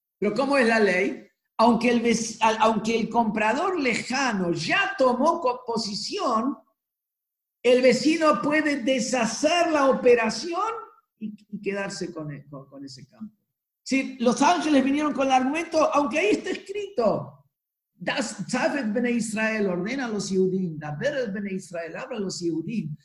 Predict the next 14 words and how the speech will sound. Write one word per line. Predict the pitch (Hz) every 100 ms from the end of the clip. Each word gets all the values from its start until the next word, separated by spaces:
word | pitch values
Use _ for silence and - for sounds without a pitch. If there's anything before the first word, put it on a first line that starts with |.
| _
ya | - 226 196
tiene | 190 262 330 202
dueño, | 175 160 151 156
ya | 185
está, | 214 - 285 220 - -
ya | 208
está, | 208 262 254 226 196 180
el, | 180
el, | 180 180 175 175
el, | 170 165
ya, | 190 175
ya | 160 185
está | - 208
hecha | - - 147